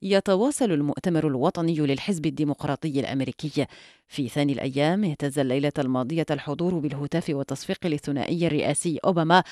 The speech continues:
باراك وميشيل. "ياس شيكان، نعم يمكنها ذلك". بهذا الاقتباس من الشعار الانتخابي الذي أوصله إلى البيت الأبيض قبل ستة عشر عاما،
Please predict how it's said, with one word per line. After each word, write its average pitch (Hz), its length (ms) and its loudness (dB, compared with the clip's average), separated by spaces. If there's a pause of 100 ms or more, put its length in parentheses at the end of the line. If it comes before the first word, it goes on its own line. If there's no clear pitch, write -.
(260)
باراك 190 440 2 (160)
وميشيل. 139 760 0 (400)
"ياس 240 480 4
شيكان، 147 560 -2 (140)
نعم 160 460 2
يمكنها 170 500 0
ذلك". 156 460 2 (320)
بهذا 143 300 2
الاقتباس 151 540 0
من 151 140 2
الشعار 151 380 2
الانتخابي 151 640 0
الذي 151 240 4
أوصله 160 480 0
إلى 139 120 0
البيت 147 280 0
الأبيض 160 380 2
قبل 135 320 -2
ستة 165 320 -2
عشر 160 300 2
عاما، 165 480 2